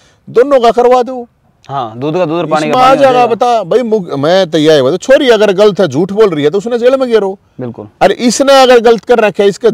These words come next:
Speaker 1: जूते मार मार के इसने जेल में
Speaker 2: आप
Speaker 1: गिरो।
Speaker 2: हो, मैं ले उड़दा तीर लेने खातर जमा तैयार रहो।
Speaker 1: माल हो, मेरे तो रे भी हो कि मैं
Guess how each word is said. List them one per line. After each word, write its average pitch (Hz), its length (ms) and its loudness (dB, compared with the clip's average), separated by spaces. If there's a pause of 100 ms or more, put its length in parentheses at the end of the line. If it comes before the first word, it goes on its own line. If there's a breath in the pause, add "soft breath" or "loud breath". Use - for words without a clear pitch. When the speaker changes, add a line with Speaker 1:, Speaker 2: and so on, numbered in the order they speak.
(120)
Speaker 1:
जूते 196 320 -4
मार 185 200 0
मार 170 180 0
के 151 80 -4
इसने 120 200 -8
जेल 170 180 -4
में - 100 -2
Speaker 2:
आप - 80 -2
Speaker 1:
गिरो। 139 160 -6
Speaker 2:
हो, 160 300 2
मैं 147 180 -4
ले 147 140 -2
उड़दा 147 320 0
तीर 147 200 -4
लेने 139 240 -6
खातर 135 180 -6
जमा 131 160 -6
तैयार 123 260 -4
रहो। 95 220 -12
Speaker 1:
माल 165 240 -2
हो, 139 320 -2
मेरे 143 260 -4
तो 131 120 0
रे 123 100 -2
भी 131 100 -6
हो 117 260 -2
कि 127 140 -8
मैं 120 340 -8